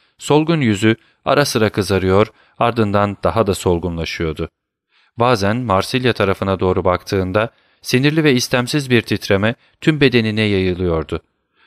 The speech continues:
Fernand büyük bir olayın yaşanmasını bekliyor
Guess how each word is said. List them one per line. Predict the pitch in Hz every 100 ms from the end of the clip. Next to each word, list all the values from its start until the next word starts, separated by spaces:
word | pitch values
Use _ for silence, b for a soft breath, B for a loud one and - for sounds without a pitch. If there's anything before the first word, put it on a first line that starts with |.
| _
Fernand | - 139 131 131 - -
büyük | 113 131
bir | 117
olayın | 104 101 95 92
yaşanmasını | 92 113 110 110 - 101
bekliyor | 98 101 123 117 117